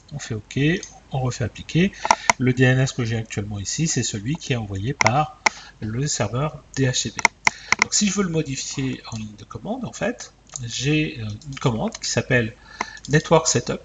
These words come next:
qui permet de le faire avec une option Set D N S Server. Ici, derrière, je vais mettre le nom du service sur lequel je veux appliquer mon réglage. Ça peut être l'Ethernet, ça peut être le Wi-Fi, ça peut être une carte,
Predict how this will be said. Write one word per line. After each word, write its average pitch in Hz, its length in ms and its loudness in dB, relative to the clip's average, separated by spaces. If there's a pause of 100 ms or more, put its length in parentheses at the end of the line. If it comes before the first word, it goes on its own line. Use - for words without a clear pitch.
(100)
qui - 100 -6
permet 143 260 0
de 151 60 -6
le 117 80 -2
faire - 260 -4 (520)
avec 135 340 4
une 143 80 2
option - 280 -2 (200)
Set - 680 6
D 120 160 4
N 120 180 2
S 117 100 0
Server. 113 480 2 (680)
Ici, 156 400 6
derrière, 135 400 10
je - 80 0
vais 123 120 6
mettre 120 380 2
le 110 140 0
nom 139 180 0
du 131 120 -2
service 117 580 2 (160)
sur - 180 -6
lequel 110 320 0
je 110 80 -4
veux 110 200 0
appliquer 110 340 -4
mon 104 80 -2
réglage. 113 580 4 (400)
Ça - 120 0
peut 110 100 4
être - 100 2
l'Ethernet, 123 560 2
ça 123 140 -2
peut 104 140 -10
être - 120 -12
le 107 140 -12
Wi-Fi, 170 340 -2
ça - 160 -4
peut 107 60 -6
être - 140 -12
une 107 100 -16
carte, - 420 0